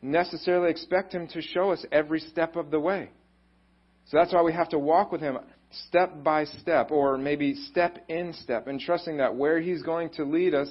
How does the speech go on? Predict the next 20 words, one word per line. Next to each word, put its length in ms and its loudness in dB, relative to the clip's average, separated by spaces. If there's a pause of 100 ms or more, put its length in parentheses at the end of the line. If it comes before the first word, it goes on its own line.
and 220 -10
take 260 -2
us 160 -2 (360)
is 120 -2
where 240 4
he 140 -2
wants 360 -4
to 120 -8
take 260 -6
us. 240 -12 (300)
And 80 -4
we 60 2
have 80 -2
to 80 -4
trust 400 -4
that 100 -2
he 80 -4
has 140 -2
a 40 -2
plan 600 -6